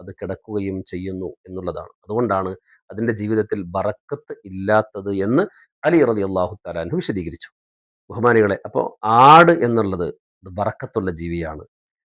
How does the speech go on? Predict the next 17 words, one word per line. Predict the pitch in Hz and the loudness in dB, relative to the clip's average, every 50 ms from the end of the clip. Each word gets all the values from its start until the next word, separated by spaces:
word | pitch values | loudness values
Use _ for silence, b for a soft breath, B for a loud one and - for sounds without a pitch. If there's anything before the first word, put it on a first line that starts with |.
| _ - 110 | _ -8 0
നമുക്ക് | 123 147 156 151 - 175 165 165 - 123 | 4 4 4 4 4 4 4 4 4 4
അതിനെ | 127 139 143 143 | 6 6 6 6
പരിപാലിക്കാൻ | 147 131 120 131 131 147 147 147 151 147 156 143 147 - 131 | 6 6 4 6 8 8 8 8 8 6 6 4 4 4 2
കഴിയും, | 113 117 123 120 104 92 | 2 2 2 2 0 0
സാഹചര്യങ്ങളും | - 107 104 113 117 139 131 131 135 131 135 139 135 135 127 123 | 2 4 6 6 6 6 4 4 4 4 4 2 2 0 0 -2
ചുറ്റുപാടുകളെല്ലാം | - 110 - - 123 131 131 131 131 127 127 127 123 120 123 127 127 110 | -6 -10 -10 -4 2 4 4 4 4 2 2 2 2 4 4 4 4 4
ഉണ്ട് | 107 113 117 127 | 2 2 4 4
എങ്കിൽ | 123 110 107 107 104 92 85 85 _ _ _ _ _ _ _ | 4 4 4 2 0 -2 -4 -8 _ _ _ _ _ _ _
ഒരു | 90 87 | -14 -12
ആടിനെ | 90 92 98 110 113 127 127 131 131 127 127 - _ _ 101 | -8 -4 -2 -2 0 0 2 2 2 2 0 -6 _ _ -4
വാങ്ങി | 98 101 104 113 117 123 123 123 - 98 | -2 0 2 2 2 2 0 0 -2 -2
വളർത്തൽ | 98 101 101 107 117 - _ _ 113 98 _ | -2 0 0 0 -2 -2 _ _ -20 -20 _
അത് | - 104 98 95 | -20 -18 -12 -12
നല്ലതാണ്. | 98 101 110 117 101 101 98 98 98 98 _ _ _ _ _ _ _ 104 | -8 -4 -2 0 0 0 0 -2 -4 -10 _ _ _ _ _ _ _ -12
വീട്ടിൽ | 107 107 - 113 104 | -12 -10 -10 -10 -10
ബറക്കത്തുണ്ടാകാൻ | 92 87 101 101 113 - _ - 147 - - 117 110 107 104 98 101 98 98 | -6 -2 -2 -2 -2 -2 _ -14 -16 -10 -6 -4 0 0 0 -2 -2 -10 -10
കാരണമാണ്. | - _ - 87 85 90 95 90 90 87 82 76 | -14 _ -16 -16 -14 -14 -14 -12 -10 -12 -12 -12